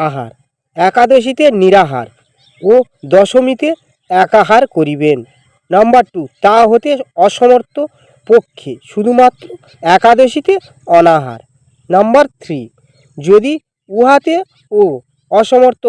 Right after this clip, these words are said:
হন, একাদশীতে পঞ্চ রবিশস্য বর্জন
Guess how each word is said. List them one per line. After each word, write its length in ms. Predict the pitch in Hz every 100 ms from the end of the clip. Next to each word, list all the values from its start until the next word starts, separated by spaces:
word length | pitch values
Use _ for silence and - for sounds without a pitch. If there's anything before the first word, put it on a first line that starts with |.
| 160
হন, 180 | 143 120 _ _ _ _ _ _ _ _ _
একাদশীতে 640 | 175 190 226 240 240 277 311 -
পঞ্চ 280 | 208 208 196
রবিশস্য 560 | 285 208 208 - 214 - 254
বর্জন 400 | 170 160 156 226